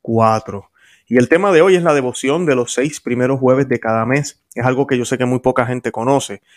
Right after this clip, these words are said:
¿Y de dónde viene, de dónde nace? Y hoy que estamos celebrando Corpus Christi, eh, la fiesta del cuerpo de Cristo,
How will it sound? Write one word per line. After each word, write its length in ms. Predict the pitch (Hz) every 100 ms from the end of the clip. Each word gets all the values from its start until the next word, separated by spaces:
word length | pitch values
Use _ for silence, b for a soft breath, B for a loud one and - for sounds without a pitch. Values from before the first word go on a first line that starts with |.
| b b
¿Y 80 | -
de 80 | 113
dónde 260 | 113 131
viene, 340 | 120 123 143 131
de 40 |
dónde 300 | 120 123 123
nace? 400 | 127 131 - 110
Y 120 | 113 -
hoy 160 | 147
que 80 | 170
estamos 280 | 151 135 143
celebrando 520 | 135 120 123 127 127
Corpus 340 | - 123 - 113
Christi, 440 | - 120 - 151 156 b b b
eh, 500 | - 117 113 110 107 104 -
la 160 | 113
fiesta 420 | - 113 - 120
del 560 | 120 117 110 107 101 95
cuerpo 380 | - 120 - 120
de 100 | 110
Cristo, 480 | 143 160 - 101